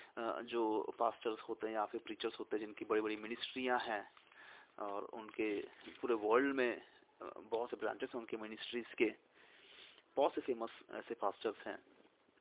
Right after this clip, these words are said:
अब क्योंकि ये एक कमर्शियल बिजनेस की तरह अपने इस काम को कर रहे होते हैं, तो इस कमर्शियल बिजनेस की तरह कर रहे होते हैं, तो इसलिए इनको, अ, उस,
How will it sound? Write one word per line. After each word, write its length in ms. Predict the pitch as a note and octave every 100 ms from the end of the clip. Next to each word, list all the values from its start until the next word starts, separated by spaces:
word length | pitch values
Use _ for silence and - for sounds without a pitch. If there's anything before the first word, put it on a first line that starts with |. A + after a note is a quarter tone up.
| - - - -
अब 200 | D3+ - -
क्योंकि 300 | G3 F#3+ A3
ये 120 | G3+
एक 480 | - F3 - E3 C#3+ -
कमर्शियल 400 | D#3 E3 - G3+
बिजनेस 400 | D3 C#3 E3+ -
की 120 | D#3
तरह 180 | C#3+ C3+
अपने 220 | - B2+
इस 120 | A#2+
काम 200 | - A2+
को 140 | A2+ A2+
कर 200 | A#2 G#2+
रहे 120 | A2+
होते 220 | A2+ G#2+
हैं, 100 | - - - - -
तो 60 | E3+
इस 100 | D#3+
कमर्शियल 380 | E3+ D3+ E3+ E3+
बिजनेस 300 | D3+ D3 D#3
की 80 | -
तरह 120 | C#3+
कर 180 | - C3
रहे 120 | C#3+
होते 200 | C3+ C3+
हैं, 160 | C#3
तो 60 | C3
इसलिए 260 | D3 C#3 C3+
इनको, 580 | G#2+ C#3 C#3+ C#3+ C#3+ - - - - B2
अ, 300 | B2 A#2 - -
उस, 420 | G#2+ - -